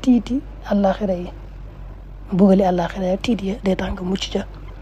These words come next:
"Wa li raddihi alayhi salaama lil musalli."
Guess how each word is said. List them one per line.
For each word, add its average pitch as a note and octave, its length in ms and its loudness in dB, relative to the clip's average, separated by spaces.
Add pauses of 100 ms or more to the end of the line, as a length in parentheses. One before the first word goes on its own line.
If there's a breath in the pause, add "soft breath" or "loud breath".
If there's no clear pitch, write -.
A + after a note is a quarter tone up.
(1040 loud breath)
"Wa G3 160 10
li G#3+ 140 10
raddihi G#3 680 10
alayhi G3+ 440 6
salaama F#3+ 560 4
lil A#3+ 200 6
musalli." F#3+ 680 2